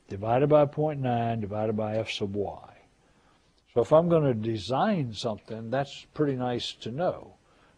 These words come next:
In other words, right off the bat, I'll take your load divided by point nine to make the load bigger, divided by F sub Y to get P over A, uh, a P, P over sigma to get A, and then that will be, I'll have to find an area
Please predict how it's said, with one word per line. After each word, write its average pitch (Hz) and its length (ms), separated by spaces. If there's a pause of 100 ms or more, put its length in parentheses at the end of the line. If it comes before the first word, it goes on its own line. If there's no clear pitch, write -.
(120)
In 92 60
other 95 100
words, 95 220
right 123 180
off 135 200
the 123 60
bat, 131 240
I'll 120 140
take 117 320
your 151 180
load 127 360
divided 120 320
by 135 160
point 143 340
nine 120 360
to 117 100
make 113 240
the 127 80
load 131 320
bigger, 120 400 (760)
divided 107 380
by 120 240
F 135 140
sub 156 220
Y 110 460
to 107 100
get 110 220
P 113 180
over 123 380
A, 110 320 (460)
uh, 98 500 (1120)
a 120 100
P, 135 300
P 139 280
over 127 220
sigma 117 440 (260)
to 107 140
get 123 220
A, 107 320 (260)
and 110 180
then 117 180
that 123 220
will 131 140
be, 131 300
I'll 123 260
have 143 200
to 143 60
find 139 300
an 131 100
area 127 460